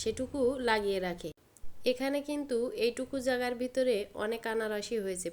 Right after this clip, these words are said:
প্রত্যেকটার মাথায় কখনো না কখনো আনারস কিন্তু একটা না একটা থাকেই। ঈদে কিন্তু বাড়িতে যাওয়ার পর খুব বৃষ্টি হয়েছিল। এই বৃষ্টি হয়েছিল কিন্তু দুপুরের সময়, কিন্তু দেখে মনে হচ্ছে এটা বিকাল, কারণ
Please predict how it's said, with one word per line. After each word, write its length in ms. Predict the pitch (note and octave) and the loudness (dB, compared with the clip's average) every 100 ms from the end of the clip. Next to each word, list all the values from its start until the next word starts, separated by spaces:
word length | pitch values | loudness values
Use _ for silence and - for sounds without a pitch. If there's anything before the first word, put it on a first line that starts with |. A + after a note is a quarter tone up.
| A3+ | -2
প্রত্যেকটার 540 | A#3 - B3+ - C4 A#3+ | -4 -4 -6 -2 -2 0
মাথায় 320 | A3 A#3 G#3+ A#3+ G#3 | -2 -2 -4 -2 -2
কখনো 240 | G#3 A#3+ | -2 -2
না 60 | A#3+ A#3+ | -2 -4
কখনো 340 | A#3 A3+ B3 G#3 A#3+ - - - G#3 | -6 -2 0 0 -2 -8 -20 -4 0
আনারস 300 | G#3 G#3+ G#3 - | 0 0 -6 -6
কিন্তু 200 | A#3 A#3 | -4 -4
একটা 160 | A3 - A3 | -4 -4 -4
না 60 | A3 | -4
একটা 160 | A3 B3+ - | -6 -8 -6
থাকেই। 260 | F#3 E3+ - - - - - - C4 | -6 -6 -8 -12 -6 -4 -4 -4 2
ঈদে 160 | C#4 C#4 | 2 2
কিন্তু 280 | D4 C#4+ C#4+ A#3+ C#4+ C#4+ | -2 -6 -2 -2 -2 0
বাড়িতে 300 | A3+ A3+ A#3 B3+ | 2 2 0 0
যাওয়ার 240 | B3 A#3+ B3 B3 | 2 2 2 0
পর 160 | G#3+ A#3+ - | 0 0 -6
খুব 140 | - D4+ A#3+ | -4 -2 -2
বৃষ্টি 280 | B3 - A3+ G#3 | -2 -2 -2 0
হয়েছিল। 400 | G#3 F#3+ F#3+ F3 E3 - - - - - - - | -2 -4 -6 -8 -10 -16 -20 -20 -18 -4 -2 0
এই 60 | C4 B3 | 0 0
বৃষ্টি 280 | C4+ - C#4 | -2 -2 0
হয়েছিল 320 | C#4+ C#4+ C#4+ C#4 C#4 | 0 0 0 -2 -2
কিন্তু 280 | D4 C#4+ A#3+ D4+ E4 A3+ | -4 -6 -6 -6 -4 -4
দুপুরের 420 | A3 A3 G#3 G3+ - | -4 -4 -4 -4 -4
সময়, 300 | F#3 F3 F3+ - - - - | -6 -8 -12 -18 -20 -20 -16
কিন্তু 340 | - B3+ C4+ B3 B3 B3+ | -6 -4 -2 -4 -4 0
দেখে 220 | B3+ A#3 B3+ | -2 0 -2
মনে 160 | B3+ C4 C4 | -2 -2 -2
হচ্ছে 240 | C4+ - C4+ | -2 0 -2
এটা 140 | C4 A3 G3 | 0 -2 -2
বিকাল, 340 | F3+ F3+ D#3 E3 - - - - - - - - - | -4 -4 -6 -8 -16 -20 -20 -20 -20 -20 -20 -10 -2
কারণ 220 | A#3+ B3+ | 0 0